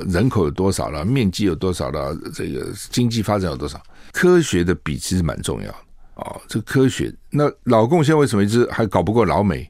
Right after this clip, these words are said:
也就是在科学上面，老美还是厉害的。不讲过吗？对不对？老共、老美有三亿人，三亿多人，厉害就那三万人，那只是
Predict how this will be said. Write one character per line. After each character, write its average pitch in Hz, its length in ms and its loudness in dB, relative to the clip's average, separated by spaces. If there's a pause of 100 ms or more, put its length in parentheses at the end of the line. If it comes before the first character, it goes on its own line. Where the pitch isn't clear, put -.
也 90 100 -4
就 120 200 2
是 117 100 2
在 117 100 2
科 156 260 2
学 113 140 2
上 92 120 2
面， 80 240 -2
老 90 160 0
美 107 120 2
还 95 100 -8
是 87 120 -4
厉 90 160 -2
害 - 120 -8
的。 - 80 -18 (400)
不 117 60 2
讲 85 220 0
过 101 140 2
吗？ 80 200 -2 (300)
对 101 100 -4
不 92 60 2
对？ 87 140 2
老 92 200 2
共、 127 320 2 (380)
老 117 200 4
美 147 140 2
有 90 60 4
三 131 260 2
亿 127 100 4
人， 80 260 0
三 113 220 0
亿 110 80 2
多 92 160 2
人， 65 160 -4 (680)
厉 156 200 2
害 120 140 2
就 107 140 2
那 104 100 4
三 107 280 0
万 101 160 0
人， - 140 -10 (320)
那 95 100 -4
只 - 140 -4
是 87 240 -4